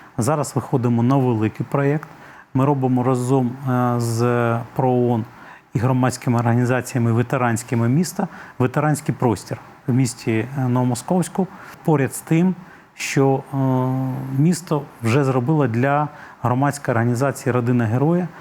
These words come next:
в яку входять, е, сім'ї загиблих, е, ну, чиї рідні загинули, е, під час війни, захищаючи нашу країну.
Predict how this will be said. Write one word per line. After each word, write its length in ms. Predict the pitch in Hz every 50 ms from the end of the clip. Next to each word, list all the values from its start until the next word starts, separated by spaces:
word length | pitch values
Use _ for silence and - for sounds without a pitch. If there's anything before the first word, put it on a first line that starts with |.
| - - - - _ -
в 120 | 117 104 113
яку 260 | 131 135 - - 143
входять, 600 | 113 - - - 160 147 127 135 127 - - -
е, 320 | 123 123 123 123 127 123 113
сім'ї 580 | - - - - 156 151 151 139 147 165 160 160 - - - - - - _ -
загиблих, 800 | 113 107 131 127 110 117 139 143 131 127 156 160 - - - -
е, 180 | 143 135 139 131 135
ну, 200 | 143 143 131 113
чиї 480 | - - - 147 139 135 135 123 120 135 147
рідні 400 | 135 131 131 165 165 156 165 156
загинули, 580 | 123 117 127 123 127 139 147 143 139 139 139 139 139 - - - - - - - _ -
е, 220 | 127 123 120 120 113 -
під 160 | - 117 - -
час 480 | - 143 131 123 - - - - -
війни, 520 | 131 123 117 117 127 123 127 147 165 170 165 165
захищаючи 720 | 120 107 127 - - 117 - - 139 135 135 - - -
нашу 220 | 113 117 117 - -
країну. 300 | - - 120 104 104 104